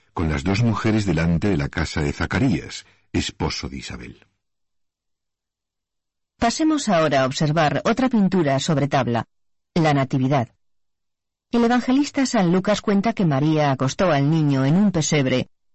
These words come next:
Speaker 2: porque no encontró sitio en la posada, y es allí donde el buey y el asno le adoraron.
Speaker 1: Contemplemos la siguiente escena que representa la anunciación a los pastores.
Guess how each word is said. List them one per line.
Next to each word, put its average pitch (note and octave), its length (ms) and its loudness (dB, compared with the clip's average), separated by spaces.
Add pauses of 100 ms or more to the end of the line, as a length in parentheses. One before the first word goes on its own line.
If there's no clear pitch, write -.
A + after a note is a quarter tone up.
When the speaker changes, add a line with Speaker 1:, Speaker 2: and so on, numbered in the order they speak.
Speaker 2:
porque A3 220 0
no C#4+ 140 2
encontró A#3 400 0
sitio D#3 420 0
en B2 60 0
la B2+ 100 0
posada, C#3 500 0 (380)
y D3 140 2
es C#3+ 120 0
allí D#3+ 300 2
donde D3 320 2
el C3+ 120 0
buey A3 300 0
y D#3+ 140 0
el D3 100 2
asno B2+ 460 0
le C#3+ 220 0
adoraron. B2+ 580 0 (1300)
Speaker 1:
Contemplemos B2+ 720 0
la A#2 100 0
siguiente G#2+ 440 0
escena E2+ 380 0
que D#2 100 -4
representa F2+ 680 0
la E2 160 0
anunciación F2+ 840 -2
a - 60 -6
los D#2+ 220 -4
pastores. - 680 -8